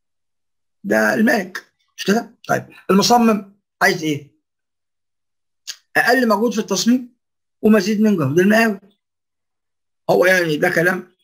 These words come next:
عام يعني. يعني مش كل المصممين كده، لكن ده النورمال. و-، وجهد محدود في تنسيق الأعمال. يعني،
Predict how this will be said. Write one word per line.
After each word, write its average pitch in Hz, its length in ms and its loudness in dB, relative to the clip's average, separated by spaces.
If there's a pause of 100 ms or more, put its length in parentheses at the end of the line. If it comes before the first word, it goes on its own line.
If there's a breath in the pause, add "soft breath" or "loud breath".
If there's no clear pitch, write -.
(340)
عام 170 280 -2
يعني. - 320 -16 (340)
يعني 139 160 -8
مش 139 140 -6
كل 185 160 2
المصممين 147 560 -2
كده، 147 220 0
لكن 156 440 -2 (480)
ده 185 160 2
النورمال. 180 540 0 (1160 soft breath)
و-، 151 340 2
وجهد 175 380 2
محدود 160 360 0
في 190 100 -2
تنسيق 165 380 -4
الأعمال. 175 440 -2 (420)
يعني، - 380 -8